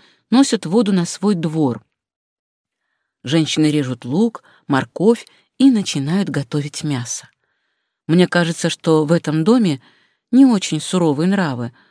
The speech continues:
просто сама жизнь суровая и тяжелая. А где и когда протекает их интимная жизнь, совершенно непонятно. Женщины спят отдельно от мужчин.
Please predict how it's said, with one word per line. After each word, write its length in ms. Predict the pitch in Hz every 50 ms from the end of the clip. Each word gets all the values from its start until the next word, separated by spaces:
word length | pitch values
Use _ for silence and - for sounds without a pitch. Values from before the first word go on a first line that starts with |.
| _ _ _
просто 400 | - 269 311 302 - - 233 226
сама 280 | - - 247 247 262 262
жизнь 380 | 240 240 240 214 - 147 135
суровая 640 | 131 - - 196 226 240 240 202 151 143 131 127 120 - _ _ _ _ _ _
и 120 | 214 214
тяжелая. 720 | - - 208 165 139 143 139 131 123 120 123 120 123 127 - _ _ _ _ _ _ _ _ _ _ _ _ _ -
А 100 | 175 180
где 280 | 170 170 151 190 190 175
и 20 |
когда 440 | - - 170 165 170 151 175 160 143
протекает 600 | - - 147 - - 160 - - 147 139 135 - - _
их 220 | - 156 - - _
интимная 560 | 160 160 147 - - 151 147 143 139 139 143
жизнь, 380 | 151 185 233 233 175 156 135 -
совершенно 600 | - - 160 165 196 190 - - - 247 233 233
непонятно. 800 | 220 220 220 - 233 226 220 196 160 135 - _ - 120 - - _ _ _ _ _ _ _ _ _ _ _ _ _ _ _
Женщины 540 | 127 135 160 214 233 226 - - 165 143 131
спят 380 | - - - 180 196 196 - - -
отдельно 560 | 170 147 127 120 123 156 180 196 208 208 - -
от 180 | 190 190 -
мужчин. 540 | 214 214 226 - - - - 131 120 117 -